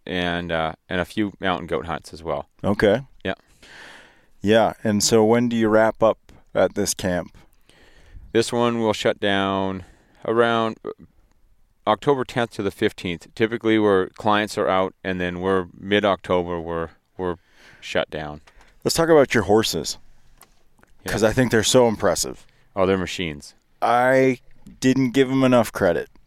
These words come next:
Speaker 2: coming into this. I was, I'm not a big horse guy. Um, I've often just been a firm believer in, like, I can walk just as fast as a horse. I can go further than a horse. I can go places a horse can't. I don't really need a horse.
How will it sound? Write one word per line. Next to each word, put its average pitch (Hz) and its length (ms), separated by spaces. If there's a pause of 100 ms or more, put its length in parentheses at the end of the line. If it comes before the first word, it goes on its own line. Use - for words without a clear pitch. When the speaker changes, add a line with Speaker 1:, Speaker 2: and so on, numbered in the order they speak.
Speaker 2:
coming 104 260
into 90 220
this. 90 160
I 98 40
was, 107 240
I'm 107 140
not 110 140
a 107 40
big 117 160
horse 107 240
guy. 107 300 (680)
Um, 92 540
I've 98 200
often 98 540
just 101 220
been 98 160
a 90 40
firm 104 260
believer 101 480
in, 98 140
like, 85 240 (200)
I 98 240
can 104 200
walk 104 260
just 110 220
as 110 120
fast 110 280
as 110 100
a 107 80
horse. 131 480 (200)
I 92 120
can 104 120
go 104 460
further 120 520
than 113 160
a 113 60
horse. 110 180
I - 40
can 101 80
go 104 80
places 107 280
a 104 80
horse 110 220
can't. 127 380
I - 60
don't 110 140
really 110 180
need 123 160
a 123 60
horse. 120 380